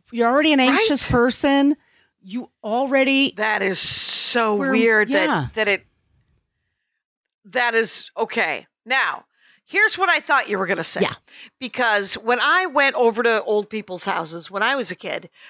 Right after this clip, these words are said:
Speaker 2: uh, when I would do, uh, babysitting and stuff like that, I would always ransack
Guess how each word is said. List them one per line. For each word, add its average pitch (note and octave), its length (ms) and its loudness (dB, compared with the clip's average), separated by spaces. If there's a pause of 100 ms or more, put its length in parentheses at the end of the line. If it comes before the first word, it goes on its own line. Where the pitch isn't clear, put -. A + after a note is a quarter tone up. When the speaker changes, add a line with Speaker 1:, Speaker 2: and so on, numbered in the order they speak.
(260)
Speaker 2:
uh, G#3 360 2
when A3 140 0
I G#3+ 100 -2
would G#3 120 -8
do, G#3 200 -12 (160)
uh, F#3+ 200 0
babysitting G#3+ 600 -2
and G3 100 -8
stuff G3+ 220 -6
like F#3 140 -4
that, F3+ 240 -2
I G3+ 100 0
would A3 140 0
always B3 440 0
ransack G#3 760 -2